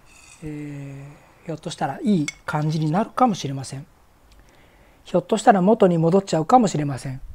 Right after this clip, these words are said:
えー、三ヶ月後にね、意外と半額のパンとかいっぱい買ってたりしてね。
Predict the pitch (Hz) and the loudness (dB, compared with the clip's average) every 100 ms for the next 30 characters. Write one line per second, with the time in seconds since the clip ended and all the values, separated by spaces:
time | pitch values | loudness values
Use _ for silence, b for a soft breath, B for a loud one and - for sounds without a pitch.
0 | - 151 156 147 139 139 - B B B | -10 -2 0 0 -6 -10 -16 B B B
1 | B B B B _ _ _ _ - 160 | B B B B _ _ _ _ -2 0
2 | 160 160 170 175 175 156 143 147 143 147 | 2 2 2 2 0 0 0 -2 -4 -4
3 | 143 - 165 170 180 160 143 151 143 131 | -6 -4 -2 -2 -2 -2 -2 -2 -4 -6
4 | 131 131 - 156 151 147 - 175 143 - | -8 -10 -4 -4 -4 -6 -4 -6 -6 -8
5 | 120 120 110 | -8 -8 -8